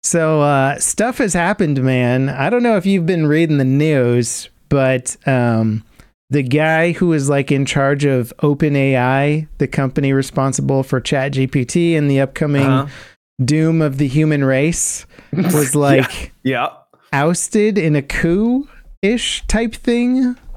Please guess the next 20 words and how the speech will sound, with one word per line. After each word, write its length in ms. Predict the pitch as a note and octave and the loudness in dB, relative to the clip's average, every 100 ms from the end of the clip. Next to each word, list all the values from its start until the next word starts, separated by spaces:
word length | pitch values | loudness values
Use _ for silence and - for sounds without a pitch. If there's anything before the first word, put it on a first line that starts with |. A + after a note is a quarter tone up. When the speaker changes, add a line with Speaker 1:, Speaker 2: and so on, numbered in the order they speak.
| - | -4
Speaker 1:
Like, 340 | D#3+ D3 C#3 D3+ | 0 2 0 -4
Speaker 2:
I 60 | |
have 180 | F#3+ G#3+ | -6 -4
not, 240 | G#3 G3+ | -2 -2
I 80 | F3+ | -2
have 140 | F3+ D#3+ | -2 -2
not 180 | F3+ | -2
been 140 | D#3+ D3 | -4 -4
following 380 | D3 C3 A2 G2 | -4 -2 -2 -4
this, 120 | F#2+ | -4
so 40 | C3 | -4
you're 100 | C#3 | -2
gonna 140 | D3 | -2
have 200 | C#3+ C3+ | -4 -6
to 60 | A#2+ | -4
break 220 | A#2 A2+ | -4 -4
it 80 | G#2 | -4
down 220 | G#2+ G#2 | -6 -4
for 180 | G#2 F#2 | -6 -6
me. 200 | F2 | -8